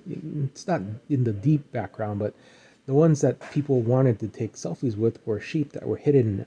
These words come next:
on the far background of the environment. They were strictly the ones that are in the far off mountains. They're just little dots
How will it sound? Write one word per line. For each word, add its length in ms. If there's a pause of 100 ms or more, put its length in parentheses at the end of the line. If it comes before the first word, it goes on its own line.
on 220
the 80
far 340
background 720
of 300
the 260
environment. 640
They 100
were 220 (420)
strictly 520
the 180
ones 240
that 100
are 100
in 120
the 60
far 300
off 220
mountains. 520
They're 160
just 280
little 300
dots 640